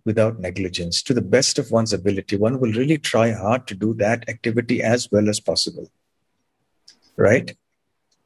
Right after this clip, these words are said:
For example, if, uh, one is cooking for the deities,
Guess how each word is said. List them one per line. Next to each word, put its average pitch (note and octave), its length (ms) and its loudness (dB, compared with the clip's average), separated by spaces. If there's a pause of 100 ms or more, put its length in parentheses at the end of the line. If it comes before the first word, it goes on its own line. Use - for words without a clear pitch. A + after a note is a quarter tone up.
(280)
For D3 160 2
example, D3 720 2 (480)
if, - 380 0
uh, A2 280 2
one A#2 340 -2
is C3 140 -4
cooking C#3+ 400 2
for B2 120 -2
the A2 100 0
deities, G#2 800 -2